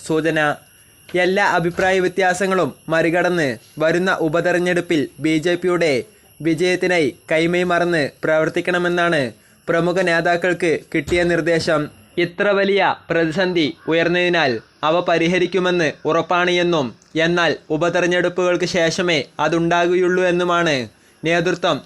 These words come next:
നൽകിയിരിക്കുന്ന സൂചന. പത്തു സീറ്റുകളിലേക്കാണ് ഉപതെരഞ്ഞെടുപ്പ്. തീയതി ഉടൻ പ്രഖ്യാപിക്കും. എല്ലാ സീറ്റുകളും വിജയിക്കുക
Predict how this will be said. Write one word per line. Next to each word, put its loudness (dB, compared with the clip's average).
നൽകിയിരിക്കുന്ന 0
സൂചന. 0
പത്തു 0
സീറ്റുകളിലേക്കാണ് 0
ഉപതെരഞ്ഞെടുപ്പ്. 0
തീയതി 2
ഉടൻ 2
പ്രഖ്യാപിക്കും. 0
എല്ലാ 2
സീറ്റുകളും 0
വിജയിക്കുക 0